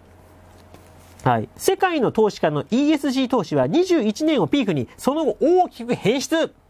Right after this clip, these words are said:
二十二年二月のロシアによるウクライナ侵攻をきっかけに、石油や天然ガスの必要性が認識され、株式市場では石油株が、風力、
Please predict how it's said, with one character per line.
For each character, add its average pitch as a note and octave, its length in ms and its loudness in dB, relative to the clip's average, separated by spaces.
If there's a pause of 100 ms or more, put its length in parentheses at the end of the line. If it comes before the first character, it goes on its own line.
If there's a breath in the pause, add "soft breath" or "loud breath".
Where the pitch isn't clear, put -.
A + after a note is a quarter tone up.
(2250 loud breath)
二 D#4 140 2
十 D#4+ 120 2
二 C#4+ 80 0
年 C4 160 2
二 B3 120 2
月 C4+ 180 0
の A#3+ 100 4
ロ D4+ 140 2
シ F4 100 -2
ア D#4 40 2
に C#4 80 0
よ A#3+ 60 2
る G3+ 80 4
ウ - 20 -6
ク D4+ 80 -2
ラ D#4+ 80 2
イ - 20 0
ナ D#4 80 -2
侵 D4 180 -4
攻 B3 120 2
を E3 60 0
き G3+ 100 -8
っ - 20 -12
か F#3 140 -2
け F3 100 -4
に、 D#3 80 -2
石 A#3 200 0
油 E4 140 -2
や E4 120 2
天 D#4 180 -2
然 E4+ 120 -4
ガ D#4+ 100 0
ス C4+ 80 -6
の G3 80 0
必 - 180 -4
要 G#3+ 80 2
性 G#3 160 0
が A#3+ 80 2
認 F#3+ 160 -2
識 E3+ 180 -4
さ D3+ 120 0
れ、 C3+ 200 0 (180 soft breath)
株 A#3 220 0
式 C4 220 -4
市 - 120 -6
場 G#3+ 120 2
で C3+ 100 -2
は A2+ 240 -2
石 G3+ 380 0
油 D4 200 0
株 A#2+ 260 -4
が、 G2+ 220 -10 (200 soft breath)
風 G3+ 200 0
力、 C3 260 -2